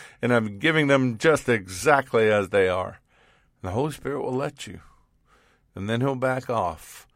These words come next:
and eventually he'll stop trying to use you. But this is about one thing, salvation. Look what Peter says in First Peter one,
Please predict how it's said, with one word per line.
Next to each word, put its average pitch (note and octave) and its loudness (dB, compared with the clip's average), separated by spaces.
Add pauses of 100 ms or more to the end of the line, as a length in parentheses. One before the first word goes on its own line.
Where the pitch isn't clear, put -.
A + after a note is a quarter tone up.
(320)
and G2 -8
eventually G#2 -6
he'll G2+ -4
stop - -8
trying F#2 -8
to F2+ -10
use F#2 -8
you. D#2 -16 (1500)
But G2+ -12
this F3+ 0
is D3 -4
about A#2+ 2
one A#2 -2
thing, A2 -4 (540)
salvation. A2 -2 (380)
Look F#3+ -2
what G3 2
Peter D3 4
says B2 2
in G#2+ -2
First - -2
Peter A2 0
one, A#2 2